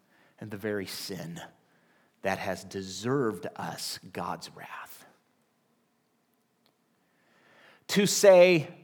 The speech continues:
"I'm not sure." To say,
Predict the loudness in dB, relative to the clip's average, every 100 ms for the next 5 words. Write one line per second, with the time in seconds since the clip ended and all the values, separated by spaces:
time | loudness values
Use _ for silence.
0 | -20 _ _ 8 8 8 8 8 8 6
1 | 2 0 2 6 8 8 4 -2 -14 -20
2 | _ _ _ _ _ _ _ _ _ _
3 | _ _ _ _ _ _ _ _ _ _
4 | -20 -20 -6 2 2 8 8 10 6 4